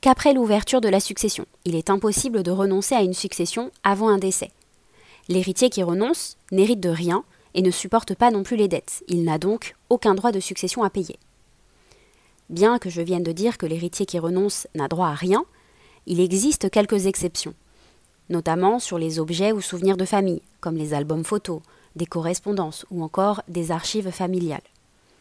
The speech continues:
Enfin, la renonciation est révocable, c'est-à-dire qu'on peut changer d'avis, mais sous certaines conditions. Il faut accepter purement et simplement la succession. Il faut qu'aucun autre héritier n'ait accepté purement et simplement entre-temps.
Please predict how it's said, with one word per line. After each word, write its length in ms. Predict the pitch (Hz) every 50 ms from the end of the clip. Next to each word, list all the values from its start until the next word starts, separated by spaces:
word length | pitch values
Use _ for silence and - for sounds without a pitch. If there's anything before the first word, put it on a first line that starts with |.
| _ _ _ _ _ _ _ _ _ - - _ _ _ -
Enfin, 440 | - 156 151 - - 247 262 311 370 _ _ _ _ _ _ _ _ -
la 120 | 156 156 160
renonciation 560 | 170 190 208 202 - 208 208 - - 208 196
est 160 | 214 220 - _ -
révocable, 880 | - 185 175 175 196 233 262 262 233 247 233 - 233 226 196 160 156 - - -
c'est-à-dire 460 | - - 170 - 170 180 233 277 -
qu'on 120 | - 190
peut 120 | - - 202
changer 360 | - - 220 220 220 233 240
d'avis, 280 | 226 220 214 196 170 - -
mais 160 | - 170 170
sous 160 | 170 - -
certaines 380 | 160 - 180 180 - 233 247 240
conditions. 440 | - 233 226 208 214 - - 180 - _ _ _ _ _ _ _ _ _ _ _ _ _ _ -
Il 140 | - 180 170
faut 220 | - - 180 165 -
accepter 560 | - - 180 - - 202 180 - - 185 185
purement 420 | - - - 214 202 214 220 208 196
et 80 | 196
simplement 460 | 185 - 190 175 - 180 175 180 175
la 120 | 175 175 175
succession. 520 | - - 175 - - 190 185 - 277 320 - _ _ _ _ _ _ _ _ _ _ _ _ _ _ _ _ _ _ _ -
Il 120 | 196 185
faut 360 | 175 - - 208 196 190 - - -
qu'aucun 480 | - 208 190 - 190 190 202 202 208 - 214
autre 280 | 233 254 262 - - - - -
héritier 580 | 214 233 226 233 226 - - - 233 233 - -
n'ait 180 | 185 185 - -
accepté 500 | 196 214 - - - 226 214 - - 226
purement 460 | 220 _ - - 277 262 262 269 262 240
et 80 | 226
simplement 540 | 208 - 220 202 - 214 202 202 196 190 -
entre-temps. 480 | - 175 165 - - 196 - - 330 381